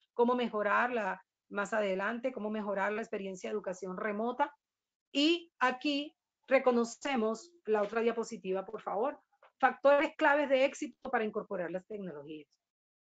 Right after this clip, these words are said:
Incompo-, no estoy necesariamente hablando de contextos virtuales. Y de allí parto para dejarte, dejarle do-, tres, hablarle de tres aspectos,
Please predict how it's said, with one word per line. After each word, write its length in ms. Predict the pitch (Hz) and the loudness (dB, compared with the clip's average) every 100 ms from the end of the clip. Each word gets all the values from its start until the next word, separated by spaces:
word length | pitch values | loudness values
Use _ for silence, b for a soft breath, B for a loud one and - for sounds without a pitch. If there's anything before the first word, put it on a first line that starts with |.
| _ | _
Incompo-, 440 | - 262 247 214 233 | -4 0 0 0 -2
no 140 | 220 247 | -2 -2
estoy 220 | 247 302 | -2 -2
necesariamente 800 | 294 247 247 247 277 277 254 247 | 0 0 0 0 -2 -6 -4 0
hablando 520 | 214 226 254 294 302 | 2 0 -2 0 2
de 300 | 254 311 311 - - | 4 2 -2 -8 -2
contextos 520 | 226 226 208 - 240 | -2 -2 -6 -4 -4
virtuales. 480 | 220 - 87 78 - _ _ _ _ - | -4 -6 -12 -16 -20 _ _ _ _ -2
Y 60 | |
de 80 | 240 | 2
allí 200 | 240 277 | 4 2
parto 360 | 294 294 302 339 | 4 4 2 2
para 340 | 277 240 - - | 4 4 0 -2
dejarte, 680 | 226 240 247 240 - 285 | -2 0 -2 -2 -4 -4
dejarle 600 | - 226 240 226 262 262 - _ | -4 -2 -2 0 0 -2 -4 _
do-, 340 | 202 202 262 - - | 0 4 4 4 6
tres, 380 | 311 302 294 - | 8 8 4 0
hablarle 380 | 240 247 240 285 | 2 2 2 0
de 100 | 262 | 2
tres 260 | 302 294 | 4 4
aspectos, 640 | 277 240 214 180 190 175 | 0 -4 -8 -8 -10 -10